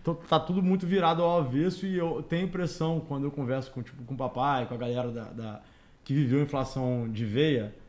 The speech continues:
né, eu tenho a impressão que a gente tá vivendo uma coisa muito parecida, guardadas as devidas proporções, com aquele momento.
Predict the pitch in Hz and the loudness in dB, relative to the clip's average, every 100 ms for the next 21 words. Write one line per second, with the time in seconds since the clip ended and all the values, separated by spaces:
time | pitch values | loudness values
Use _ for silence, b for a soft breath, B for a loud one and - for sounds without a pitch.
0 | - - - 120 - 147 170 160 143 160 | -20 -16 -8 -6 -4 -4 -4 -4 -4 -4
1 | 147 170 156 160 156 156 151 151 170 180 | -4 -2 0 0 -2 -2 -2 -2 -2 -2
2 | - - 147 156 - - - 147 117 120 | -4 -6 -4 -6 -10 -18 -6 -4 -2 -2
3 | 120 107 101 - 120 - 113 127 - B | -4 -6 -10 -12 -12 -8 -6 -8 -10 B
4 | B B 139 160 151 165 175 117 107 | B B -6 0 2 2 4 2 0